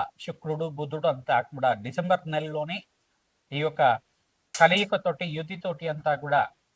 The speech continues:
సంభవిస్తూ ఉండడం జరుగుతూ ఉంటుంది. కావున ప్రధానంగా చూసుకుంటే ఈ యొక్క గ్రహస్థితి అంతా కూడా వివిధ మేషాది ద్వాదశ రాశుల వాళ్ళకి ఎటువంటి ప్రభావం చూపిస్తున్నాయి? స్వల్పంగా మిశ్రమైన ఫలితాలు ఇస్తూనే ఇక్కడ బృహస్పతి యొక్క శుభ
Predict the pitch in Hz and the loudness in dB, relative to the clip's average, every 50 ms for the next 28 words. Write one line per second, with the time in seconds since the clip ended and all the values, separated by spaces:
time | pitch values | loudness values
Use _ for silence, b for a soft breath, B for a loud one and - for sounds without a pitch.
0 | _ - 156 151 151 165 160 151 139 _ - 156 139 139 143 143 151 165 147 127 | _ -4 -4 -2 -2 -2 -4 -4 -6 _ -10 -10 -8 -6 -6 -6 -4 -4 -4 -4
1 | 120 135 135 - - 139 120 117 - 135 127 120 - - 131 120 123 127 127 123 | -4 -6 -6 -12 -12 -12 -12 -12 -12 -12 -14 -12 -6 -4 -4 -4 -4 -4 -4 -4
2 | 120 - - 123 139 160 180 196 208 214 208 196 190 - 165 147 - _ - 147 | -6 -4 -4 -2 0 2 2 2 0 0 -2 -2 -2 -4 -14 -14 -14 _ -12 -12
3 | 151 143 - 185 147 113 - _ _ _ - 160 156 165 175 160 - 165 120 123 | -12 -8 -6 -6 -6 -6 -10 _ _ _ -14 -10 -6 -6 -6 -4 -4 -6 -2 0
4 | 135 143 160 180 - - - 202 - - 196 202 202 196 190 190 180 170 175 - | 0 2 2 0 -4 -4 -14 -14 -12 -8 -8 -6 -6 -4 0 2 2 2 2 -2
5 | 170 170 170 185 196 - - _ _ _ _ _ _ _ _ _ _ - 147 175 | -10 -6 0 0 0 0 -2 _ _ _ _ _ _ _ _ _ _ -8 -6 -4
6 | 175 202 196 220 196 156 - - _ _ _ _ _ _ _ - 123 156 185 196 | -4 -2 4 6 6 6 4 0 _ _ _ _ _ _ _ -6 -2 -2 -2 -2
7 | 190 - 220 208 208 202 214 202 170 160 165 165 165 180 180 - - 185 180 175 | 0 4 6 6 6 4 2 -6 0 6 6 6 6 6 2 2 2 0 0 0
8 | - 175 170 160 160 160 160 160 _ - 165 165 156 147 139 143 147 170 175 170 | 0 -6 -2 0 0 0 0 -2 _ -10 -10 -10 -8 -8 -8 -8 -4 -4 -4 -4
9 | 170 175 165 - 151 139 147 151 151 156 165 160 143 - 123 123 131 123 - _ | -4 -8 -8 -4 -2 0 2 2 2 2 0 -4 -8 -14 -16 -16 -16 -18 -18 _
10 | _ - 135 131 120 113 - _ _ _ _ _ _ _ _ - - - 156 165 | _ -14 -10 -10 -10 -10 -12 _ _ _ _ _ _ _ _ 0 2 2 2 0
11 | - - 190 196 202 196 202 202 180 165 143 - - 185 185 185 190 180 180 165 | -2 -2 -2 -2 0 0 0 0 0 -2 -6 -8 -6 -6 -4 -4 -4 -4 -4 -4
12 | 156 156 - 170 160 143 135 139 - _ - 165 165 170 185 202 214 - _ - | -4 -4 0 0 0 0 -2 -8 -10 _ -14 -12 -8 -8 -8 -8 -8 -12 _ -20
13 | 156 - - 170 165 151 131 127 135 147 156 - - - - - 214 220 202 196 | -18 -8 -4 0 2 2 2 0 0 -2 -2 -2 -2 -2 -4 -8 -6 -6 -6 -6
14 | 202 208 185 - - 180 156 | -2 -2 -2 -2 -2 -2 0